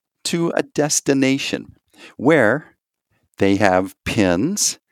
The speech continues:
and people to take the next step with these cattle, to separate them, to brand them, to, to l-, give them medications, whatever, whatever would be. And so when we talk about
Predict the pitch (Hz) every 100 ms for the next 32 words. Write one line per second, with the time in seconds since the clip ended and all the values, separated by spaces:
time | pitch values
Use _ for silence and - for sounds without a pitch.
0 | _ _ - _ _ _ _ - 87 -
1 | 151 156 85 95 123 - _ _ _ _
2 | _ _ _ _ - 104 92 95 - _
3 | _ _ _ _ _ - 202 - - 95
4 | 90 - - - 110 98 - - 92 -
5 | 90 - - 95 87 80 78 - - 92
6 | 82 90 87 82 - 85 82 - 101 92
7 | 87 82 85 90 87 82 82 - 101 95
8 | - - - - - 110 95 90 - -
9 | 104 92 101 90 95 90 90 90 - 95
10 | 87 85 - 87 - 85 82 - 101 98
11 | 95 82 - - _ _ - 98 101 95
12 | 92 87 87 92 90 - 92 82 80 _
13 | _ _ _ _ _ - - - _ -
14 | _ _ _ 90 - - 85 82 82 87
15 | 87 98 - 113 120 - 104 92 85 85